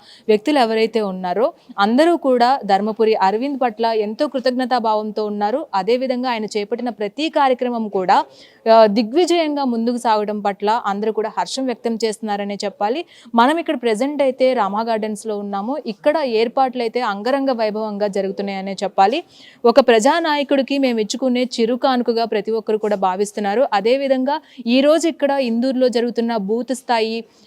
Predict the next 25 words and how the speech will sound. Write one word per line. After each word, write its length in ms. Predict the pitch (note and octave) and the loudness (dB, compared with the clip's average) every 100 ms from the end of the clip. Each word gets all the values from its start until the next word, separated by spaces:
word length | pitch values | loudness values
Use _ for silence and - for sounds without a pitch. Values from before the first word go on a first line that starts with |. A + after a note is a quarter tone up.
| - | 2
ఆ, 140 | A3 G#3+ | 4 6
కార్యకర్తల 800 | B3 A#3 C#4+ D4+ C4+ C4 A#3+ A#3+ | 6 6 6 4 2 2 2 2
సభ్యులు 480 | A3 G3 A#3 A#3 | 0 -2 -2 -2
సమ్మేళనం 600 | A3 G#3+ G3 A#3 A#3 A#3 | 0 -2 -2 -2 0 0
ఏదైతే 380 | G#3 G#3 G#3 G#3 | 0 0 0 0
ఉందో 340 | G3+ G3 A3 D4 | -4 -2 -2 -2
దీన్ని 280 | A3 A3+ | -2 -2
ఒక 120 | G#3+ A3 | 0 2
ఆత్మీయ 460 | F#3+ G#3+ C4+ D4 | 2 0 -2 -2
సమ్మేళనంగా 760 | D4 B3+ A#3+ A#3+ A#3 A3+ A3+ A3+ | 0 0 0 -2 -2 -2 -2 0
అందరూ 360 | A3 G3 A#3 | 0 0 0
భావిస్తున్నారు. 680 | G#3 G3 G#3 G#3 G#3+ G#3 D4+ A3+ | 2 0 0 -4 -6 -4 0 0
అలాగే 360 | G#3 A3 E4+ - - B3+ | 0 -2 -4 -8 -18 -2
ఈ, 300 | A#3+ D#4 E4+ - | 4 4 2 2
ఆ, 220 | A3+ A3+ | 4 2
సభకు 420 | G#3+ A3+ A3 C#4+ | 4 4 4 2
కూడా 240 | D#4 C#4+ C4+ | 0 2 2
విచ్చేస్తున్న 800 | A3 G#3+ B3+ B3 - A#3+ A#3+ A#3+ - _ - | 0 0 0 0 -2 -4 -4 -6 -10 _ -4
ఎవరైతే 580 | G#3+ A3 A#3 B3 A#3 G#3+ | 2 4 6 6 6 4
రాష్ట్ర 580 | G#3 A3 C4+ - D4 B3+ | 4 4 2 0 2 4
అధ్యక్షులు 600 | G#3+ G3+ G3 B3 C4 A3+ | 4 2 2 2 2 2
ఉన్నారో, 320 | A3+ G#3+ C4 | 2 2 2
బీజేపీ 500 | G#3+ G#3+ A#3+ A3+ A#3 | 0 2 2 2 0
రాష్ట్ర 400 | G3+ G#3+ A3 B3+ | 2 -2 -2 -4
అధ్యక్షులు 720 | G#3+ F#3+ A3 - A3 A3 | -4 -2 -4 -2 2 4